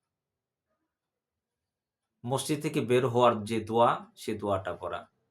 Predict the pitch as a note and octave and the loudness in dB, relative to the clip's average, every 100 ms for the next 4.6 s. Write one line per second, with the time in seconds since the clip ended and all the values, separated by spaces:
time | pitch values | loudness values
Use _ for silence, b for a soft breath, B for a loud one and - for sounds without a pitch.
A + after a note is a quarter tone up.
0 | _ _ - A#2+ B2+ G2+ - - _ _ | _ _ -2 -2 2 0 0 -8 _ _
1 | _ _ _ _ _ _ _ _ _ _ | _ _ _ _ _ _ _ _ _ _
2 | _ _ _ _ - B2 C#3 C#3+ D3 D#3+ | _ _ _ _ 0 2 2 2 0 -2
3 | - C#3 C#3 D3 - C3 - A#2+ A#2 A2 | -2 -4 -8 -10 -8 -8 -4 -6 -6 -8
4 | G2+ G2 F#2+ F#2+ F#2 F#2 | -8 -8 -8 -8 -12 -14